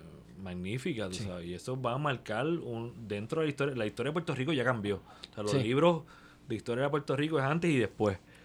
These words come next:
Speaker 1: Eh, y aquí es una de las situaciones, yo creo que el dos mil veinte, mm, las elecciones van a ser bien extrañas.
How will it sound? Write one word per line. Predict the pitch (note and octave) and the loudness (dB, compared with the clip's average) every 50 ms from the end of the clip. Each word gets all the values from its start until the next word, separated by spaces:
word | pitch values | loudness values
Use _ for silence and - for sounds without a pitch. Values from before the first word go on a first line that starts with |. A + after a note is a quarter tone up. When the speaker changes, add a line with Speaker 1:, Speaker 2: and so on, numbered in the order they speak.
| - - - - - - - - | -20 -20 -20 -20 -20 -20 -20 -14
Speaker 1:
Eh, | - G#2+ G#2+ G2+ G2 F#2+ F#2+ F2+ F2 E2+ E2+ E2 F2 - - - - - | -6 -4 -2 -2 0 0 -2 -2 -4 -6 -8 -10 -12 -14 -18 -20 -12 -8
y | B2+ A2 G#2+ | -4 -2 -2
aquí | G2 F2+ - A2+ B2 | -2 -2 -2 0 2
es | C#3+ D#3 | 2 2
una | D3+ C#3+ C#3+ C#3+ C#3+ | 2 2 2 2 2
de | C#3+ | 2
las | D3 C#3+ C#3 C#3 B2+ - | 2 0 0 0 -2 -4
situaciones, | - C#3+ B2+ C3 A#2+ - - D3 D3 D#3+ E3+ D3+ | -4 -4 -2 -2 -4 -4 -2 -2 0 0 0 0
yo | B2+ A#2 | 2 2
creo | A#2+ A#2+ B2+ | 0 0 2
que | C3 | 0
el | B2+ B2 | 0 0
dos | A#2+ A#2 G#2+ G2 | 0 -2 -2 0
mil | G#2+ A2 A2+ B2 C#3 | -2 -2 -2 -2 -2
veinte, | C3+ B2+ C#3 C#3+ D#3 E3 E3+ E3 F3 F3 F3 E3 | 0 2 2 2 2 2 0 2 0 0 0 0
mm, | D3+ C3+ B2+ A#2 A2 G#2 G2 F#2+ F#2+ F#2+ F#2+ F#2+ F#2+ | -2 -4 -6 -6 -6 -6 -6 -6 -6 -8 -8 -8 -8
las | F2+ G2 | -8 -6
elecciones | G2 G2 F#2 - - A#2+ B2 A#2 | -4 -6 -6 -6 -6 -6 -6 -4
van | A2+ A#2 | -4 -4
a | A#2 | -4
ser | A2+ B2+ A#2+ | -4 -4 -4
bien | A2+ G#2+ G#2+ G#2+ | -4 -4 -6 -6
extrañas. | G2 - G2+ F#2+ F2+ F2 F2 F2 E2 | -6 -8 -10 -10 -8 -8 -10 -10 -12